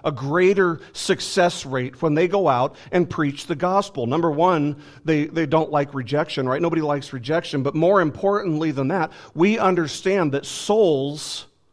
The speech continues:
are on the line, right? We understand that the gospel is really a matter of life and death. Those who believe are, are saved.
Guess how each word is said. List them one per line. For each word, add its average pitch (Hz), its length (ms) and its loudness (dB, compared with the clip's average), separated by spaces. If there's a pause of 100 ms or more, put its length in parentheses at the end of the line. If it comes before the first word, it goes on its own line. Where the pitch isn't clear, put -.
(480)
are 160 120 4
on 165 120 4
the 170 80 4
line, 156 520 0 (920)
right? 160 380 -6 (1000)
We 180 120 4
understand 196 460 2
that 165 100 -4
the 147 60 -8
gospel 139 640 -4 (260)
is 139 160 -4
really 143 540 2
a 143 100 -4
matter 143 560 0
of 131 500 -4
life 147 440 -4 (180)
and 139 160 -2
death. 151 420 -8 (1200)
Those 196 280 2
who 202 140 0
believe 151 760 0 (1120)
are, 143 160 -4
are - 60 -14
saved. - 600 -10